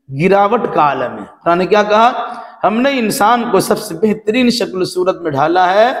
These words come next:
اور پھر ہم نے انسان کو سب سے نچلا طبقہ میں گرا دیا ہے۔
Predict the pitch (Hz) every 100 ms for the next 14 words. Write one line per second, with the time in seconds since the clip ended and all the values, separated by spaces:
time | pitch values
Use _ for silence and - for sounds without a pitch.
0 | - - - _ 143 147 202 165 170 190
1 | 240 240 196 185 185 185 185 240 - -
2 | - - 190 196 - 180 240 240 233 226
3 | 190 - 180 180 151 156 127 117 113 107
4 | _